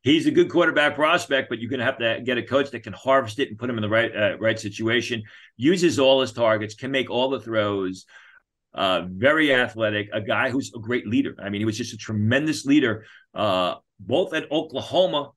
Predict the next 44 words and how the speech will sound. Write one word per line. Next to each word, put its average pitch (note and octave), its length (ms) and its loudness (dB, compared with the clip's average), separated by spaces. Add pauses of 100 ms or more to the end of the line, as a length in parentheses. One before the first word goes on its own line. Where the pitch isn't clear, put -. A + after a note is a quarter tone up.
(120)
when C3 200 -4
he, C3 140 -4
when B2 220 -2
he, A#2 280 -2
uh, A2 140 2
took C#3 260 -8
over C#3 380 0
in, A#2 240 -6
uh, G#2+ 280 0
two C3+ 140 -4
thousand B2+ 300 -2
twenty-one C3 420 -8 (140)
and C#3+ 260 0
at C3+ 140 -4
U B2 180 2
S B2 200 -2
C. F3 460 0
And D#3 520 -2 (520)
for D3+ 100 -8
what F#3 160 2
it's F3+ 120 -4
worth, F3 380 2
my C3+ 160 -4
wife C#3+ 260 -2
is A#2 100 -12
a C3 60 -10
big A#2 200 -8
fan B2+ 280 -2
after A#2 240 -6
watching A#2 340 -4
his G2+ 140 -6
Heisman A2+ 340 -6
Trophy G#2+ 360 -4
speech, G2+ 340 -8
because G2+ 300 -8
she A2+ 140 -8
thought G#2 200 -6
he G2+ 80 -6
did F2+ 220 -8
such F2+ 180 -12
a F#2 60 -12
great F2 260 -8
job. D2+ 340 -10
So, D#2 300 -10